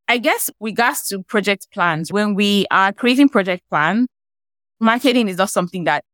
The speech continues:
you ever see in a project plan. Like, you would see things like the schedule, like cost, scope, you would see resource plans,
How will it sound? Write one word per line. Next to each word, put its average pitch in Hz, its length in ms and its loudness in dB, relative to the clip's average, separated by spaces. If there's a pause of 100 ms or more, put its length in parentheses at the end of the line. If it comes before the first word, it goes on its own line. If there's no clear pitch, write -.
(140)
you 208 140 0
ever 208 240 2
see - 140 -4
in 175 80 0
a 147 60 -4
project 170 420 -4
plan. 143 240 -6
Like, 165 180 -2
you 240 100 -6
would 233 140 -6
see 359 180 0
things 226 240 0
like 160 200 0
the 175 80 -8
schedule, 170 540 -4
like 156 280 -2
cost, - 500 0
scope, - 440 0
you 185 160 -4
would 190 80 -4
see 240 200 0
resource 220 580 -2
plans, 170 480 0